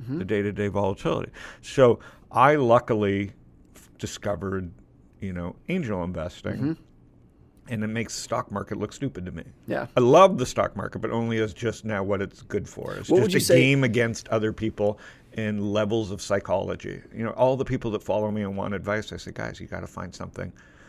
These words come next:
Speaker 2: The stock market is for rich people.
Speaker 1: Yeah.
Speaker 2: And so the best way to do it is just keep investing, dollar cost average into the S and P.
Speaker 1: Yeah.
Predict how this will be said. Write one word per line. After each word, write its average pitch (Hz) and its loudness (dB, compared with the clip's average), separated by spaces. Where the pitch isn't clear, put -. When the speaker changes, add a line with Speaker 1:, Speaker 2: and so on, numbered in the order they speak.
Speaker 2:
The - -12
stock 135 -8
market 139 -2
is 107 -2
for 104 -8
rich 104 -8
people. - -12
Speaker 1:
Yeah. 123 -4
Speaker 2:
And 107 -6
so 107 -4
the 101 -2
best 120 0
way 123 4
to 127 4
do 98 -2
it 104 -2
is 85 -10
just - -12
keep - -6
investing, 107 0
dollar 98 -4
cost 107 -2
average 92 0
into 92 -8
the 90 -4
S 95 -6
and 90 -8
P. 95 -4
Speaker 1:
Yeah. - -8